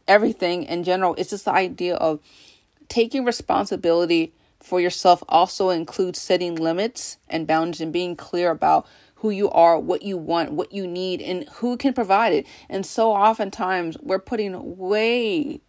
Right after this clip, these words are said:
too much power in the hands of people who never signed up nor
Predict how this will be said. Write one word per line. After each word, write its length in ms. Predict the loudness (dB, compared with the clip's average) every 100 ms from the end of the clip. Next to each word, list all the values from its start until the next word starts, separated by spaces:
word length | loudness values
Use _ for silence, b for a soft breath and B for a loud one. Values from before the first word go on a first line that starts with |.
| _
too 340 | -8 -4 -2 0
much 340 | 0 0 -4
power 360 | -4 2 4 4
in 80 | 0
the 80 |
hands 240 | -4 -4 -4
of 80 | -4
people 380 | -6 -2 -4 B B
who 120 | 4
never 260 | 6 6 4
signed 400 | 2 0 2 0
up 160 | -2
nor 300 | 2 2 2